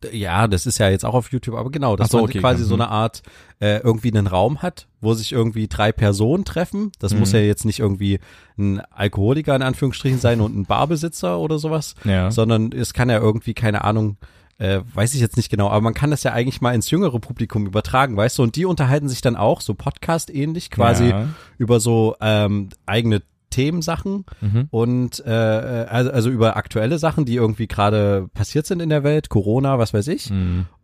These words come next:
Speaker 1: Und dann gleichzeitig, äh, ähm, haben die, hat er aber noch so eine eigene Welt. Und manchmal kommt irgendwie random,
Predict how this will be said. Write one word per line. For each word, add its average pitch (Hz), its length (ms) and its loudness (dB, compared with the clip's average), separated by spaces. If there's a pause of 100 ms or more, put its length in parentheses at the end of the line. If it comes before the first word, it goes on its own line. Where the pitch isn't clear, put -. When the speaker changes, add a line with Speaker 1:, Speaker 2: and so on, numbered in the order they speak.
Speaker 1:
Und 117 180 4
dann 135 180 2
gleichzeitig, 143 920 0
äh, 117 500 0
ähm, 113 200 -2
haben 131 180 0
die, 135 100 -8
hat 127 220 -4
er 127 160 -2
aber 120 220 2
noch 120 140 0
so - 100 -2
eine 123 120 2
eigene 113 300 0
Welt. 95 360 0
Und 107 140 -4
manchmal 139 280 -2
kommt 127 260 0
irgendwie 117 340 2
random, 120 560 2